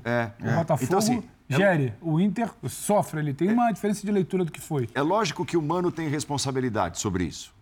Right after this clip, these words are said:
Speaker 1: né? Porque o time tá acertado taticamente, o departamento físico também, ah, tá bem fisicamente, esses destaques podem até aflorar,
Speaker 2: Uhum.
Speaker 1: aparecer.
Speaker 2: Sim.
Speaker 1: Mas olhando, é, não só pro elenco do Internacional, mas pro time titular do Internacional,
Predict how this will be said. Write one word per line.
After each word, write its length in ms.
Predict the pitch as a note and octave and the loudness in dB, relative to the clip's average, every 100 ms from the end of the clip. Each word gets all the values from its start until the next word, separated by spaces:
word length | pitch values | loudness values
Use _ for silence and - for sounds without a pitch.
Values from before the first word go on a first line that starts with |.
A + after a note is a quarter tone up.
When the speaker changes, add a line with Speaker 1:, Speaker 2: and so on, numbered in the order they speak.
| - | -4
Speaker 1:
né? 240 | G#2+ C3+ - - - | -2 -2 -6 -20 -8
Porque 380 | F#2 G2+ G#2 G2 | -4 0 0 0
o 100 | F#2 | -2
time 200 | - G2+ | -4 -4
tá 120 | G#2+ | -4
acertado 540 | - B2 C3+ C3+ F#2+ | -4 -4 0 0 -2
taticamente, 840 | F2 F#2+ - A2+ C3 C3+ - F2 D#2+ | -6 -8 -4 -4 -2 -2 -2 -4 -4
o 100 | E2+ | -4
departamento 560 | F2 G2+ F2+ F#2+ F#2+ | -4 -4 -2 -4 -4
físico 340 | - G#2+ F2 G2 | -2 -2 -2 -6
também, 380 | A2 C#3 D#3+ C#3 | -6 -4 -2 -2
ah, 120 | C3 | -2
tá 140 | - F#2+ | -2 -2
bem 200 | A#2+ B2 | -2 -2
fisicamente, 720 | A2+ G2+ B2+ B2+ C#3 C#3 D3 - - | -6 -6 -4 -4 -2 -4 -6 -8 -6
esses 280 | A#2 B2 G#2 | -2 -2 -2
destaques 520 | A2+ D3 D3+ C#3 - | -2 -2 -2 -4 -6
podem 260 | C#3 C3 | -2 -2
até 360 | B2 - E3+ - - | -2 0 -2 -2 -4
aflorar, 560 | C3+ D3 D3 G#2+ F#2 D#3 | -4 0 2 4 4 4
Speaker 2:
Uhum. 140 | C#3 - - | 2 -2 -4
Speaker 1:
aparecer. 640 | G#2+ C3 C3 - F#2+ D2+ - | 0 2 2 0 0 -2 -4
Speaker 2:
Sim. 140 | D#3+ C#3 | -8 -4
Speaker 1:
Mas 240 | G#2+ B2 B2 | 0 2 2
olhando, 640 | C#3 A#2 G3 B3+ G3 A#2+ - _ - | 2 2 2 0 -2 -4 -8 _ -10
é, 280 | F#2+ F#2 - _ - | -6 -6 -10 _ -12
não 300 | E2 C3+ D#4 | -2 0 0
só 160 | - | -2
pro 160 | - B3 | -2 2
elenco 340 | C3+ G3 - | 2 2 -2
do 60 | C#3 | -4
Internacional, 540 | D#3 B2 B2 A#2 D3 | -6 -6 -4 -4 -2
mas 120 | D3+ - | -2 -4
pro 140 | A2 | -4
time 180 | E3+ F3+ | -4 -2
titular 640 | - - D#3+ A#2+ G#3 A3+ | -2 -2 2 4 4 2
do 100 | C3+ | -2
Internacional, 880 | B2 A2+ G#2 G#2+ G#2 G#2+ G3+ F3+ | -4 -6 -6 -6 -2 2 2 0